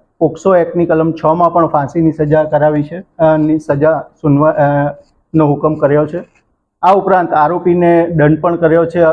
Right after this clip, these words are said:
અમુક કલમમાં દસ હજાર, કોઈમાં વીસ હજાર અને પાંચ હજાર એવો દંડ કર્યો છે. આ ઉપરાંત આરોપીએ સૃષ્ટિક્રમ વિરુદ્ધનું પણ કૃત્ય કરેલું, એટલે ત્રણસો સિત્તોતેરમાં પણ એને દસ વર્ષની સજ-, કેદની સજા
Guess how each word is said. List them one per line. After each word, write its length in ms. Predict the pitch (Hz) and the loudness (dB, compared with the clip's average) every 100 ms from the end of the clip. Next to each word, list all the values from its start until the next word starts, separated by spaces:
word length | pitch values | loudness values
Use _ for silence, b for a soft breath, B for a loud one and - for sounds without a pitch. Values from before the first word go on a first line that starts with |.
| - - _ _ - | -2 -12 _ _ -2
અમુક 300 | 156 160 160 | 0 0 0
કલમમાં 420 | 160 156 156 156 | 0 0 0 0
દસ 180 | 147 156 | -2 0
હજાર, 260 | 165 160 156 | 0 0 0
કોઈમાં 360 | 156 147 143 | 0 2 2
વીસ 240 | 139 151 151 | 2 0 0
હજાર 300 | 160 160 160 | 0 0 0
અને 140 | 156 | -2
પાંચ 320 | 151 139 143 | -2 -4 -4
હજાર 260 | 143 151 147 | -6 -2 0
એવો 200 | 143 151 | 0 -2
દંડ 220 | 143 147 | -4 -8
કર્યો 300 | 147 147 156 | -6 -2 -2
છે. 200 | 151 165 - _ _ _ - | -2 -10 -14 _ _ _ -2
આ 100 | 165 | -2
ઉપરાંત 340 | 170 175 180 | 0 -2 0
આરોપીએ 480 | 151 151 175 180 185 | 0 0 -2 0 0
સૃષ્ટિક્રમ 680 | 185 151 - 185 180 175 160 | -2 -8 -6 -4 -2 -2 0
વિરુદ્ધનું 440 | 156 170 165 180 | 2 0 0 -2
પણ 180 | 175 170 | -2 -2
કૃત્ય 380 | 170 147 156 143 | -2 -4 -2 -2
કરેલું, 460 | 139 135 131 123 _ _ _ - | 0 -2 -4 -10 _ _ _ 0
એટલે 160 | 160 | 0
ત્રણસો 400 | 160 151 147 190 | 2 0 0 0
સિત્તોતેરમાં 760 | 165 165 - 175 175 170 170 160 | 0 -2 -2 -2 0 2 0 0
પણ 120 | 170 | 0
એને 200 | 165 160 | 0 0
દસ 220 | 151 156 165 | 2 0 0
વર્ષની 460 | 156 147 160 147 | -4 -2 -2 -2
સજ-, 240 | 131 156 151 - | -4 -6 -8 -6
કેદની 320 | 156 147 156 160 | -2 -2 0 -2
સજા 440 | 143 139 143 139 | -2 0 0 -2